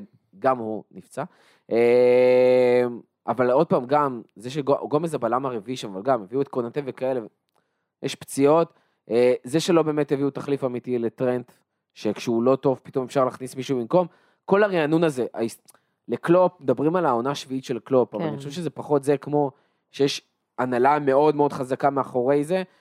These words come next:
Speaker 1: אבל קלופ, העקשנות שלו וההתחייבות שלו לשחקני עבר, ושהוא מאוד אוהב, ולא לשחרר, ולתת להם ולהתקדם, אני חושב שזה חלק מהעניין. אה, עוד פעם, יש לו, יש לו הרבה דברים טובים, אבל העקשנות הזאת לפעמים, אה, פוגעת.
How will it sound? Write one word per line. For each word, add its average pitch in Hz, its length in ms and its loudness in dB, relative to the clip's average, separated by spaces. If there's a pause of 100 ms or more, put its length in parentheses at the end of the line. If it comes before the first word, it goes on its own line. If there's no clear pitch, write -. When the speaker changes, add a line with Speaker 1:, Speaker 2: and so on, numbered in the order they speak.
(280)
Speaker 1:
אבל 127 280 0 (120)
קלופ, 151 320 2
העקשנות 139 560 0
שלו 127 380 0
וההתחייבות 107 720 -2
שלו 165 180 0
לשחקני 127 580 -6
עבר, 131 400 2
ושהוא 120 220 -8
מאוד 135 240 0
אוהב, 135 240 4 (480)
ולא 147 100 4
לשחרר, 165 460 -4 (220)
ולתת 127 320 -6
להם 135 140 -4
ולהתקדם, 120 400 0
אני 131 80 0
חושב 127 140 -12
שזה 123 160 -10
חלק 135 260 -2
מהעניין. 131 440 -2 (500)
אה, 104 60 -2 (920)
עוד 127 140 0
פעם, 123 180 -4
יש 123 140 -4
לו, 131 280 4
יש - 100 -4
לו 151 80 4
הרבה 135 200 0
דברים 139 200 -2
טובים, 127 300 0
אבל 110 160 -2
העקשנות 113 400 -8
הזאת 123 260 -10
לפעמים, 117 440 -8
אה, 123 120 -4 (400)
פוגעת. 151 540 2